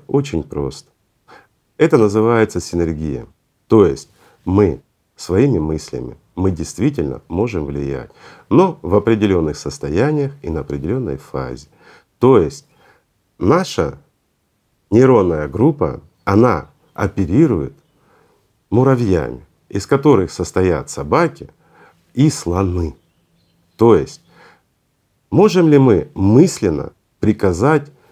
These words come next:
животному выполнить что-то? Да, друзья, можем. Мы можем навязать свою картинку в голове. К примеру, мы создаём фантома мысленно. Мы представляем что-то, ну,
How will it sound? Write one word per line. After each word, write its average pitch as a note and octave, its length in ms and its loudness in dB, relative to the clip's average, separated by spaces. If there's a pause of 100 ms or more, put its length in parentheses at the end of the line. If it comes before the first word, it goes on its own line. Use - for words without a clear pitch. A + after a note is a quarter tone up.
(140)
животному A#2+ 680 2
выполнить E2+ 600 -2
что-то? - 440 -12 (280)
Да, E3 240 -2
друзья, D#2+ 400 -6
можем. C3+ 440 -8 (600)
Мы G3 140 4
можем F3 280 4
навязать A#2 500 2
свою G#2 220 0
картинку G2 580 -2
в F2+ 60 0
голове. D#2+ 460 -2 (320)
К - 40 -20
примеру, F3+ 400 6
мы E3 100 2
создаём E3+ 480 4
фантома G#2+ 600 -2 (380)
мысленно. D2+ 560 0 (680)
Мы C3 160 4
представляем C3+ 760 2
что-то, C#3+ 540 0 (720)
ну, C#3 340 2